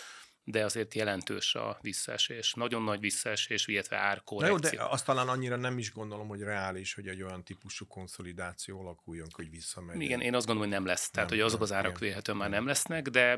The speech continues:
Speaker 1: de például a, ö, a homlokzat szigetelő anyagoknál, például ezek a polisztirolnál, ami azért most az energetika szempontból az
Speaker 2: Igen,
Speaker 1: egy
Speaker 2: igen,
Speaker 1: elég
Speaker 2: igen.
Speaker 1: fontos tényező, azért ott, ott is húsz százalék körüli visszaesés,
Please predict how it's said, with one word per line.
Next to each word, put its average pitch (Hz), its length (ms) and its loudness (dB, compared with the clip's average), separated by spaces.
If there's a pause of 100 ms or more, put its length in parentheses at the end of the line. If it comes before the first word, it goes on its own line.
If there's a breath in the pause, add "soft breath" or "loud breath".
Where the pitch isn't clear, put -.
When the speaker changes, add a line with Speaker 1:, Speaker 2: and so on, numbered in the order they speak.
Speaker 1:
de 196 120 -4
például 110 560 4
a, 107 280 4 (440 loud breath)
ö, 113 360 -6 (1000)
a 123 100 -12
homlokzat 110 560 -2
szigetelő 104 520 2
anyagoknál, 101 680 -6
például 110 280 -6
ezek - 140 -10
a 117 40 -8
polisztirolnál, 104 720 -2
ami 104 200 0
azért 101 220 -2
most 104 160 -4
az 107 100 -2
energetika 104 540 -4
szempontból 104 500 -6
az 110 60 4
Speaker 2:
Igen, 107 100 4
Speaker 1:
egy 101 60 0
Speaker 2:
igen, 101 120 0
Speaker 1:
elég 98 160 -2
Speaker 2:
igen. 95 100 -2
Speaker 1:
fontos 98 260 -2
tényező, 135 400 -4
azért 127 200 -6
ott, - 260 -8
ott 117 180 -8
is 113 100 -4
húsz 110 180 -4
százalék 110 320 -2
körüli 107 260 -4
visszaesés, 104 720 -2